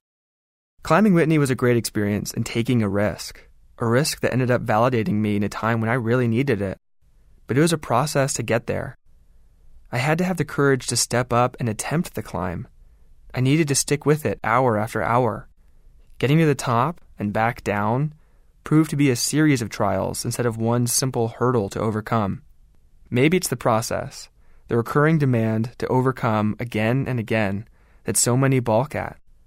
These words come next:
I'm not just talking about Mount Whitney. Thinking back on it, I realized that it has almost always been at the end of a process when I received validation.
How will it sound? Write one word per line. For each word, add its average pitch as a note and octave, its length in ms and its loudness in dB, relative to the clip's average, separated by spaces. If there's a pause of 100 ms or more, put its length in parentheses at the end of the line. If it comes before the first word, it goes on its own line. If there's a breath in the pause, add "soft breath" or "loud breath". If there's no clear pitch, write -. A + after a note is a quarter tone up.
(380)
I'm A#2+ 120 2
not C3+ 180 4
just C3+ 180 0
talking C3 300 0
about G#2 220 -2
Mount G2+ 200 -2
Whitney. G2 440 -6 (760)
Thinking C#3+ 300 2
back B2 260 0
on C#3+ 160 4
it, E3 160 0 (360)
I A#2+ 80 -4
realized C#3 560 4
that A#2 80 0
it A#2 80 2
has A2+ 120 0
almost C#3 360 2
always C3+ 420 2
been G#2 260 0
at G2 60 -8
the - 160 -6
end C3+ 180 0
of C3 80 0
a A2+ 60 -4
process G2+ 640 -4
when A2+ 100 -2
I G2+ 40 0
received A2 500 -2
validation. G2 680 -4